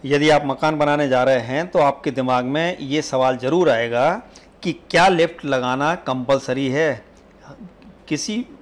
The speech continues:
बिल्डिंग में लिफ्ट लगाना कंपलसरी है या नहीं है ये, और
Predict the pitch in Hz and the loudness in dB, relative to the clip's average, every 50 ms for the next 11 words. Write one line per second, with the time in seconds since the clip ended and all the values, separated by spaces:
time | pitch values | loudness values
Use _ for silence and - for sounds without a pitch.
0 | - - 135 123 127 131 131 131 151 151 143 143 156 180 170 147 147 151 - - | -18 -16 -12 -6 -4 -4 -2 -2 -2 0 0 -2 -2 -2 -2 -2 -4 -4 -6 -4
1 | 139 131 131 135 143 156 156 147 - 131 131 123 135 135 123 - 151 143 135 110 | -4 -2 -2 -2 -2 -2 -4 -6 -6 -8 -6 -2 -2 -2 -2 -2 -4 -4 -4 -6
2 | 104 127 143 170 190 214 240 - - - - - - - 117 120 143 185 208 202 | -4 0 0 2 0 0 -4 -10 -20 -20 -20 -20 -20 -14 -8 -2 0 2 2 2
3 | 180 147 143 156 165 156 135 123 131 143 165 202 - - - - - - - - | 0 0 0 0 0 0 -2 -2 -2 -4 -4 -6 -8 -14 -20 -20 -20 -20 -20 -12
4 | - 151 160 160 156 156 - - | -6 -2 2 2 2 0 -2 -8